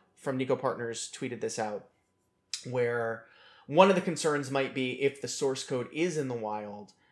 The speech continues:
that could actually create vulnerabilities for the game, people creating hacks, and, uh, so that, that's a worry there, but,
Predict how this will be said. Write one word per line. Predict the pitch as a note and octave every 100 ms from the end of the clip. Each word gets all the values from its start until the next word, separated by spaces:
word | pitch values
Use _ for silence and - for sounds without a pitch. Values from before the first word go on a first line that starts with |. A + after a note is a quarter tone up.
| _
that | - A#2+ C3 C3+ -
could | F3+ D3+
actually | C3 C3 -
create | C3 - B2+ A2+ A2+
vulnerabilities | A#2 B2 B2 A2 G#2+ A2 A2 G#2 -
for | - B2+ A2+
the |
game, | G#2 G#2+ A2+ B2+
people | C#3 - A2+
creating | - G#2+ G2+ G2+
hacks, | - C#3+ C#3 C3+ - -
and, | - B2 A#2 A2+ A2 G#2+ - _ - - - - -
uh, | - C3 B2
so | B2 D#3+
that, | E3 D#3
that's | E3+ E3+
a |
worry | E3+ C#3+ D3 D#3
there, | D#3+ D#3+ D#3 D#3 D#3
but, | D3 C#3+ -